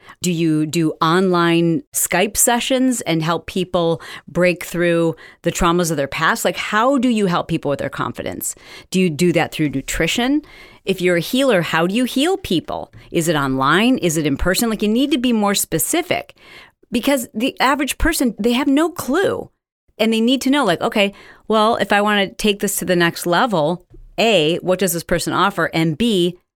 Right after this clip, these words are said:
how is it they do these things?" So what it is you do and how it is you do it. Number three, put someplace in the bio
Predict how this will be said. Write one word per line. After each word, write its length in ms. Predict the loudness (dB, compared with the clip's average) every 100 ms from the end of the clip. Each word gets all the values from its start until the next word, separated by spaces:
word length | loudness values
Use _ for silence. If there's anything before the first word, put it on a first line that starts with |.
| _ _ _ _ -12
how 420 | -2 2 2 2
is 240 | 0 2
it 140 | 0 2
they 120 | 0
do 240 | 2 2
these 220 | 2 0 -2
things?" 420 | -6 -8 -10 -14 -18 -20 -10
So 220 | 0 2
what 320 | 2 2 2
it 100 | 4
is 140 | 2 2
you 100 | 2
do 300 | 2 2 2
and 200 | 0 -2
how 400 | 0 0 2 0
it 160 | -2 -2
is 360 | 0 -2 -2 -2
you 100 | -2
do 240 | 0 -2
it. 180 | -4 -10 _ -20 -20 -20 _
Number 220 | -2 0
three, 320 | 2 0 -2 -8 _ _ _ _ _
put 240 | -6 -6 -2
someplace 400 | -2 0 -2 0
in 60 | -2
the 80 |
bio 480 | 0 -2 0 -2 -4